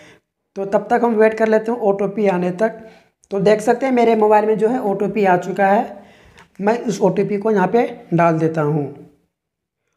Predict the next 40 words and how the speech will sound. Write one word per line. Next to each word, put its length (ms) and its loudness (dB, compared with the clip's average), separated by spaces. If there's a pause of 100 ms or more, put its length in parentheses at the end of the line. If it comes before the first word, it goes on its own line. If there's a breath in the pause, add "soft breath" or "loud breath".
(200)
ओटीपी 440 0
डालने 300 4
के 140 0
बाद 160 4
नीचे 300 0
आपको 240 2
यहाँ 140 2
पे 140 -2
submit 480 0
के 60 -2
option 320 0
पे 140 -2
click 380 0
कर 120 2
देना 340 0
है। 180 0 (540 loud breath)
आप 140 2
जैसे 280 2
ही 80 0
submit 420 0
के 60 0
option 340 2
पे 140 -2
click 320 -2
करेंगे 420 0 (360 loud breath)
तो 60 -2
यहाँ 140 2
पे 140 2
कुछ 280 -4
इस 100 -6
प्रकार 340 2
का 120 0
interface 520 0
यहाँ 140 2
पे 140 -2
देखने 300 0
के 100 -2
लिए 140 0
मिल 180 -2
जाएगा। 280 4